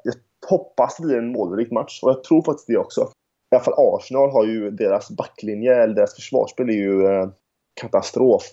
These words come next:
Sist satte de ju ut, eh, Xhaka på vänsterbacken mot, eh, Zaha.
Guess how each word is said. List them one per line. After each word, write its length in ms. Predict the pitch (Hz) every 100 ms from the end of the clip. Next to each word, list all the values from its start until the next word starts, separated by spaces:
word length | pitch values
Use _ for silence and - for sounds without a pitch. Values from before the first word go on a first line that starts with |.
| _ _
Sist 420 | - 147 143 - -
satte 220 | 135 -
de 160 | 127
ju 80 | 120
ut, 320 | 120 95 -
eh, 300 | 101 98 95 - _ _ - -
Xhaka 500 | 147 - - - 165
på 140 | 165
vänsterbacken 680 | 139 123 - 101 101 107 95 _
mot, 360 | 113 101 92 -
eh, 280 | 104 98 98
Zaha. 600 | - 120 90 117 123